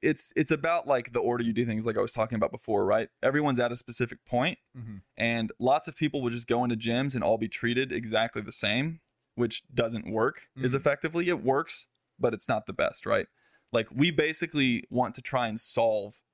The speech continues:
Speaker 1: fitness. Like, this is a belief I hold more so than anyone <laughs> else at my gym,
Speaker 2: Mm-hmm.
Speaker 1: but, like, I believe fitness is a solvable equation. I think almost everything in life is, like, objectively solvable. Um, and so I wanna create a gym where we can actually do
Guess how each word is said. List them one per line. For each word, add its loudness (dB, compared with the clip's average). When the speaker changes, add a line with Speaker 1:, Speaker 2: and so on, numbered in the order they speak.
Speaker 1:
fitness. -6
Like, -2
this 0
is 0
a 2
belief 0
I 2
hold -2
more 2
so 2
than -6
anyone 0
<laughs> 2
else 0
at 0
my 2
gym, 0
Speaker 2:
Mm-hmm. -20
Speaker 1:
but, 2
like, 2
I 4
believe 0
fitness 0
is -2
a -4
solvable 0
equation. 0
I -2
think -2
almost 2
everything 2
in 0
life 2
is, 0
like, 0
objectively 0
solvable. -2
Um, 0
and 0
so 2
I 2
wanna 0
create 2
a 0
gym 0
where 0
we 0
can -2
actually -4
do 0